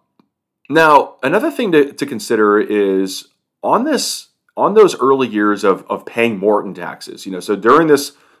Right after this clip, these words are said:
during this example where we converted over a thirteen-year year period of time,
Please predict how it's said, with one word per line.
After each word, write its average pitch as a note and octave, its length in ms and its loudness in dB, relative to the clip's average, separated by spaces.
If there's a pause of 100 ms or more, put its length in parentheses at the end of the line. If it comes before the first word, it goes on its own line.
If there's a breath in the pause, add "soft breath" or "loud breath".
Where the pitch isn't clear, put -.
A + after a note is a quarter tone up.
during D#3 220 6
this D3 160 2
example B2 520 2
where G#2 160 4
we G2 120 -6
converted G2+ 520 -2
over F#2+ 240 2
a F#2 60 -2
thirteen-year F#2 800 -8
year G2 280 -10
period F#2 240 -6
of C#2+ 100 -14
time, F2+ 460 -6